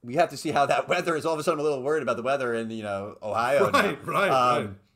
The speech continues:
Speaker 2: right.
Speaker 1: no, but overall, if I were to sit somebody right now, whew, I'm sitting right now Chris Godwin out of all those guys, and he was by
Speaker 2: Wow.
Speaker 1: far the person who was drafted the highest.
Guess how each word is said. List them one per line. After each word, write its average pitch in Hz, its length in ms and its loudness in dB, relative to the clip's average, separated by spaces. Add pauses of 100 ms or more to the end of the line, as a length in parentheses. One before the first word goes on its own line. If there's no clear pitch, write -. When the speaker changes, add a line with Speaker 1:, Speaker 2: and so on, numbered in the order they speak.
(680)
Speaker 2:
right. 139 80 -12
Speaker 1:
no, 131 160 0
but 120 160 -6
overall, 123 720 0
if 113 140 -8
I 113 100 -2
were 113 100 -6
to 110 40 -10
sit 131 240 -8
somebody 117 240 -6
right 120 240 -2
now, 117 460 -6 (920)
whew, 427 280 4 (960)
I'm 131 240 -2
sitting 175 460 -4
right 139 200 -2
now 131 200 -4
Chris 156 260 -6
Godwin 117 460 0
out 101 120 -6
of 98 80 -6
all 117 140 0
those 117 200 -4
guys, 113 280 -4
and 104 140 -10
he 147 100 -6
was 131 140 -6
by 117 140 -2
Speaker 2:
Wow. 139 200 0
Speaker 1:
far 151 220 2
the 123 80 -6
person 131 340 -4
who 120 60 -6
was 113 120 -8
drafted 117 400 -6
the 107 100 -8
highest. 110 500 -4